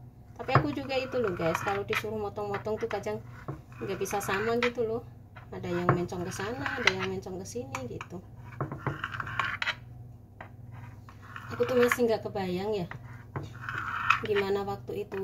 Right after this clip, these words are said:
minyak sampai kayak aspal hitam begitu apa enggak. Aduh, asapnya kayak gimana itu. Untung itu nggak kenapa-napa rumah. Coba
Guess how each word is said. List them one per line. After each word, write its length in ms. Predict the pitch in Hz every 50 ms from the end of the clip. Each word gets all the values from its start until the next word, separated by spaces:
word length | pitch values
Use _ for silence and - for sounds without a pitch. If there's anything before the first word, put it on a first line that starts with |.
| 185
minyak 400 | 185 190 190 190 196 196 196 -
sampai 320 | - 196 185 190 196 190 -
kayak 240 | 185 185 180 175
aspal 320 | 185 185 - - - 190 180
hitam 400 | - 202 - - 185 190 190 190
begitu 360 | 185 175 - 185 175 - 190 196
apa 160 | 196 - -
enggak. 320 | 190 190 190 185 185 165 - - - - - - - - - - - - - - - - - - - - -
Aduh, 400 | - 226 240 262 277 285 277 240
asapnya 400 | 185 190 - - 196 190 190 190
kayak 240 | 190 196 196 190 190
gimana 480 | 202 190 190 190 196 202 208 226 247 294 294
itu. 320 | 285 - - - - - - - - - - - - - - - - - - - - - - - - - - - - - - - - - - - -
Untung 480 | - 233 233 226 - 254 269 294 302 247
itu 160 | 226 - 202
nggak 240 | 190 185 180 165 -
kenapa-napa 640 | 190 180 175 170 - 180 180 180 180 - 185 185
rumah. 320 | 165 180 180 180 185 190 196 - - - - - - - - - - - - - - - - - - - - - - - - - - - - - - - - - - - - - - - - - - - - - - - 233
Coba 240 | 226 220 233 262